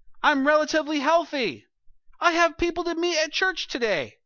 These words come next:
Be thankful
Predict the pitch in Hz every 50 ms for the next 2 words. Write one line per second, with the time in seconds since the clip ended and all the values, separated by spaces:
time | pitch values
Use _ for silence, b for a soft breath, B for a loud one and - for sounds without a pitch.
0 | _ - - - - - - - - - - _ _ _ _ - - - - _
1 | _ _ _ _ _ _ _ _ _ _ _ _ _ _ _ _ _ _ _ _
2 | - - - - - - - - 180 175 160 - 190 190 185 175 - - 165 143
3 | 127 123 -